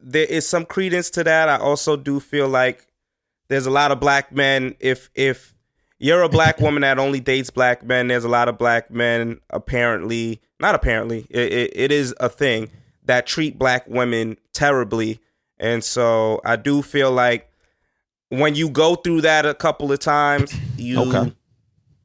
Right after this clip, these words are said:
Speaker 1: I guess, start to feel, you, you start to feel as if black men aren't worth the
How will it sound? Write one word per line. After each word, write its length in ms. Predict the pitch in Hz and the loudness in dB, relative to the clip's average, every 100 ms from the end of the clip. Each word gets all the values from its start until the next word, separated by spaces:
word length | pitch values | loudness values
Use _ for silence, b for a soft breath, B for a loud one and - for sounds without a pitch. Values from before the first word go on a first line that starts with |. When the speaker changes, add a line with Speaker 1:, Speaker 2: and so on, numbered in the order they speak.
| _ _ - | _ _ -10
Speaker 1:
I 180 | - 127 | -2 -2
guess, 260 | 113 127 - | 2 0 0
start 300 | - 127 - | 0 0 0
to 120 | 127 | -8
feel, 300 | - 135 123 - | -6 -10 -10 -10
you, 120 | 135 135 | -12 -10
you 80 | 139 | -10
start 260 | 135 147 143 | -2 0 0
to 80 | 135 | -6
feel 280 | - 147 135 | -2 0 2
as 200 | 127 120 | 0 0
if 240 | 123 120 _ _ _ _ _ | -2 -2 _ _ _ _ _
black 340 | 127 131 127 | 0 0 0
men 180 | 135 131 | -2 -2
aren't 460 | 131 131 127 113 107 | 0 0 0 -4 -6
worth 420 | 113 131 131 - - | 0 0 0 -6 -20
the 520 | 117 120 117 113 | -4 0 2 0